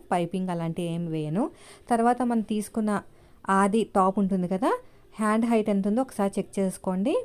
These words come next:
పైన ఒక మార్కింగ్ వేయండి, ఎక్స్ట్రా ఖర్చు కోసం ఒక పావు ఇంచు తీసేసుకోండి. మళ్ళీ ఎల్ స్కేల్ తీసుకుని స్ట్రైట్గా లైన్ వేసేసేయండి. తర్వాత వచ్చేసి చంక డౌన్ కావాలి కదా, ఏ సైజు వాళ్ళకైనా, ఎలాంటి బ్లౌజ్ అయినా, డ్రెస్ అయినా, ఏదైనా సరే ఇదే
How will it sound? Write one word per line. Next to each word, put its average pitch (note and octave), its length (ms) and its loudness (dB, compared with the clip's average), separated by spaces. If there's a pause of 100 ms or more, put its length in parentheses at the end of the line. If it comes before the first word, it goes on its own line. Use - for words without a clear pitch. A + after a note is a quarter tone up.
(140)
పైన F#3 240 0
ఒక F#3+ 180 -2
మార్కింగ్ F3 400 -2
వేయండి, F#3+ 340 0 (260)
ఎక్స్ట్రా F#3 320 -2
ఖర్చు F#3 240 -6
కోసం F#3 220 -4
ఒక C#4+ 140 -2
పావు F3 240 2
ఇంచు F3 200 -6
తీసేసుకోండి. E3 600 -6 (480)
మళ్ళీ A#3 180 0 (100)
ఎల్ G#3 140 -2
స్కేల్ A#3 280 -2
తీసుకుని B3 340 -2
స్ట్రైట్గా G3+ 480 -2
లైన్ F3 220 0
వేసేసేయండి. D3+ 540 -6 (560)
తర్వాత B3+ 300 4 (100)
వచ్చేసి B3+ 300 -2 (120)
చంక A3 240 0
డౌన్ B3 260 2
కావాలి F#3 300 0
కదా, F3 180 -4 (360)
ఏ F#3+ 40 0 (100)
సైజు G#3+ 300 -2
వాళ్ళకైనా, G3+ 460 -2 (320)
ఎలాంటి F#3+ 340 -2 (420)
బ్లౌజ్ F#3 320 -2
అయినా, G#3 200 0 (120)
డ్రెస్ F#3 280 0
అయినా, G#3 180 0 (160)
ఏదైనా G3 320 0
సరే G3+ 200 0
ఇదే G3 120 2